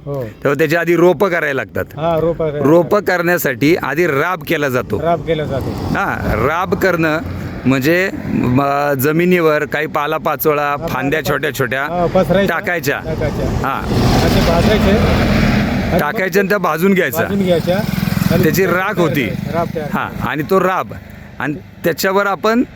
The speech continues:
Speaker 2: रोपं करून घेतो
Speaker 1: रोपं
Speaker 2: भाताची.
Speaker 1: करून घेतो भाताची.
Speaker 2: हां.
Speaker 1: मग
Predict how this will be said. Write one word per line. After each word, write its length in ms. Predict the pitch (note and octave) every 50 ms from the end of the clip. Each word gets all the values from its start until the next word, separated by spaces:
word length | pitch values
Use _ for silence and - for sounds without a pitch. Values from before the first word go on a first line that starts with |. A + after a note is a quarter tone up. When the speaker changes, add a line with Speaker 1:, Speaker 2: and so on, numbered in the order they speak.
| - - - - -
Speaker 2:
रोपं 400 | C#3+ D3 F3 F#3 D#3 - G#3+ G3+
करून 280 | E3 G3 F3+ F#3 F#3
घेतो 140 | E3+ D3+ C3+ G#2
Speaker 1:
रोपं 120 | D3 C#3+
Speaker 2:
भाताची. 420 | C3+ A#2+ A2+ - - A#2+ - - F#3+
Speaker 1:
करून 80 | A#3
घेतो 240 | F3+ E3 D#3 D#3+ F3+
भाताची. 480 | F3+ F3 D3 A2 D3 C#3+ - D#3 E3 F#3
Speaker 2:
हां. 180 | G3+ C3+ A2+
Speaker 1:
मग 180 | F#3 F#3 F#3+